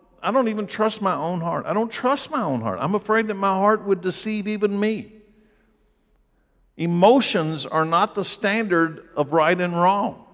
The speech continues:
You know, you can feel like you, you can feel like it's okay.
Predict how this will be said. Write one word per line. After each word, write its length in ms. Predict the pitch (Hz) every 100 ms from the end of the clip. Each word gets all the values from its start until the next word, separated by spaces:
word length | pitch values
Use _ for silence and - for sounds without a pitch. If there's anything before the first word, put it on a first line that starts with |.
| _ _ _ _ _ _ _ _ _ _ _ _ -
You 100 | 185
know, 120 | 196
you 140 | 208
can 200 | 254 262
feel 440 | 202 - 226 254 240
like 360 | 202 226 214
you, 100 | 202 160
you 120 | 196
can 160 | 214 214
feel 320 | - 254 285
like 280 | 262 233 226
it's 160 | 214
okay. 580 | 220 208 - 233 247 117